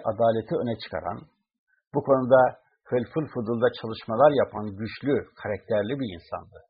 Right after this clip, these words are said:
Üstelik bir zamanlar Mekke'yi yöneten, bütün Araplarca sevilen Mekke'nin kralı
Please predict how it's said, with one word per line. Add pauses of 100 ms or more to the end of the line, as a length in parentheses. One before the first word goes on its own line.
(560)
Üstelik
bir (120)
zamanlar (480)
Mekke'yi
yöneten, (560)
bütün (140)
Araplarca (200)
sevilen (400)
Mekke'nin
kralı